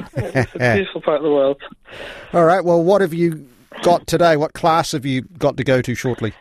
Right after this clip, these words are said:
Speaker 1: Um, what have I got? I'm going to geography next. I took geography, which is quite a useful subject when flying.
Speaker 2: <laughs> That helps. <laughs>
Speaker 1: That's my next class. It does help. It does help when you know where you're going. It does indeed.
Speaker 2: George,
Speaker 1: <laughs>
Speaker 2: George, congratulations, and I hope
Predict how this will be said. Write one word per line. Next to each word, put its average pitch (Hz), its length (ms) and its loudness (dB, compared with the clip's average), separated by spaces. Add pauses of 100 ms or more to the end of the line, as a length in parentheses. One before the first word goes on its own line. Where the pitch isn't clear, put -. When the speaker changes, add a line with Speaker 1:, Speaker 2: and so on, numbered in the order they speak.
Speaker 1:
Um, 262 480 2 (120)
what 247 280 0
have 220 80 -4
I 233 80 0
got? 220 120 2
I'm 226 260 -2
going 269 240 2
to 254 80 -2
geography 220 480 0
next. 180 420 -4
I 180 240 0
took 190 200 -2
geography, 165 540 0
which 160 200 -2
is 175 140 -2
quite 202 160 -2
a 196 40 -2
useful 190 320 -2
subject 165 320 -4
when 151 120 0
flying. 143 440 -2 (140)
Speaker 2:
<laughs> - 100 -18
That 240 140 2
helps. - 420 0
<laughs> - 280 -4
Speaker 1:
That's 180 180 -10
my 185 100 2
next 202 380 -2
class. 175 240 -2
It 285 100 -2
does 381 200 -2
help. 247 180 -2
It 247 80 2
does - 160 -2
help 262 180 -2
when 233 120 0
you 220 80 2
know 220 100 2
where 208 100 2
you're 196 120 2
going. 170 240 0
It 175 100 -6
does 185 160 -2
indeed. 160 380 0 (720)
Speaker 2:
George, 160 300 4 (160)
Speaker 1:
<laughs> - 120 -6
Speaker 2:
George, 185 300 2
congratulations, 165 1700 0
and 131 260 0
I 131 60 2
hope 151 280 0